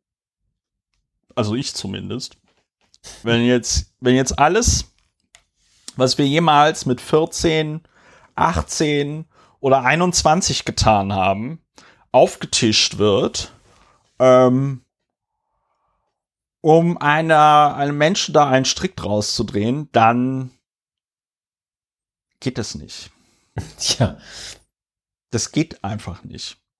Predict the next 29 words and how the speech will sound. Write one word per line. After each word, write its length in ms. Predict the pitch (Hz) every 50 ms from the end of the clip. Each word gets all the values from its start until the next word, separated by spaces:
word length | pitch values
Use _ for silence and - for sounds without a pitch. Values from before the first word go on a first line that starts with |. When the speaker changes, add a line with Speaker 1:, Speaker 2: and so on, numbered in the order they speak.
| _ _ _ _ _ _ - - - - - - - - _ _ -
Speaker 1:
Ähm, 680 | - 123 127 127 123 127 127 127 127 127 123 131 - - _ _ _ _ _ -
und 200 | 135 131 139 135
vor 160 | - - 135
allen 180 | 127 135 151 160
Dingen 220 | 160 160 160 160
die 80 | 143 143
Rechten 560 | 127 127 131 156 - - - - - 175 160
und 380 | - 120 143 135 127 - - -
auch 380 | - 117 123 123 127 - - -
Konservativen 760 | - 143 139 151 156 151 151 143 - - 156 147 143 139
müssen 240 | 143 156 - - 143
sich 200 | 135 139 135 -
da 120 | - 131 131
mal 240 | 131 131 131 123
auch 220 | - 113 123 120 -
irgendwie 420 | 139 123 127 143 143 - - -
einig 380 | - - 127 151 151 - - -
werden, 200 | 107 107 110 110
weil, 200 | 110 113 113 - - - - - - - _ -
äh, 220 | - 110 113 113 -
ich 160 | - - -
erinnere 360 | - - 135 151 156 143 120
da 300 | 113 123 123 127 - -
immer 480 | 90 - - - 120 131 131 127 117 113
gerne 400 | 107 120 120 127 139 139 131 110
an 160 | 110 117 117
diesen 640 | 113 117 117 117 117 117 117 113 110 98 80 98 117
Nathanael 1040 | 110 110 107 - - - 139 131 147 170 175 165 143 135 123 - 131 135 139 139 135 135 120 -
Liminski, 1400 | 113 120 117 123 120 120 127 131 143 165 202 220 - - - - - - - 107 107 110 110 117 143 226 254